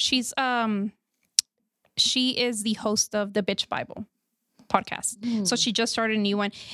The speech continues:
Speaker 1: and it's basically like a tough love meditation. Like, it's so hilarious, but it's, it's my type of, like,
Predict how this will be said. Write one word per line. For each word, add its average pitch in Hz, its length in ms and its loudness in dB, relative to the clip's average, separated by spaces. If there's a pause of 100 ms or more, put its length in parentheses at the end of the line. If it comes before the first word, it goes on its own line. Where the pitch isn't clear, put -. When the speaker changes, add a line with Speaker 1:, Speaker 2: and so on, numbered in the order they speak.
Speaker 1:
and 233 160 8
it's 233 140 -2
basically 302 640 0
like 262 220 -2
a 220 60 2
tough - 320 -4
love 214 220 -2
meditation. 190 680 -4 (500)
Like, 214 160 2
it's 233 200 -2
so 226 180 0
hilarious, 185 440 -2
but 196 160 -4
it's, - 320 -4 (380)
it's - 220 -2
my 180 160 -2
type - 280 -10
of, - 120 -10
like, - 360 -8